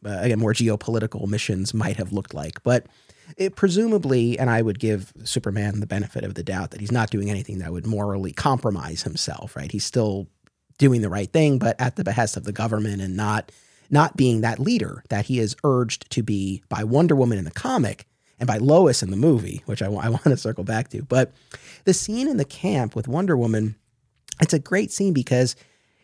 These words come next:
the, the tension between them is totally believable, and you would get where each of them is coming from. And certainly Wonder Woman, like you said, with that warrior background, it tracks that she would see these women and,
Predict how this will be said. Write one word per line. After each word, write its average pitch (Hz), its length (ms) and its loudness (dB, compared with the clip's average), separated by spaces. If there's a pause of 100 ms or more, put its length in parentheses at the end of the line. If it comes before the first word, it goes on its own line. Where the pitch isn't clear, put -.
(480)
the, 143 380 2 (200)
the 135 100 4
tension 226 340 0
between 147 300 6
them 123 120 6
is 110 120 -2
totally 147 340 6
believable, 104 480 -2
and 98 100 0
you 101 60 0
would 101 140 -2
get 123 200 2
where 117 120 0
each 113 200 -2
of 113 60 -8
them 101 140 -2
is 95 80 -6
coming 87 260 -6
from. 82 220 -10
And 87 100 -6
certainly 107 260 2
Wonder 101 280 0
Woman, 101 180 -4
like 104 160 -2
you 104 60 -4
said, 101 260 -2
with 98 140 -6
that 101 320 -4
warrior 117 340 4
background, 104 680 -6
it 113 160 -4
tracks 113 460 2
that 107 140 -4
she - 160 -4
would 104 160 -2
see 123 200 2
these 107 180 -2
women 101 380 -4
and, 101 360 -6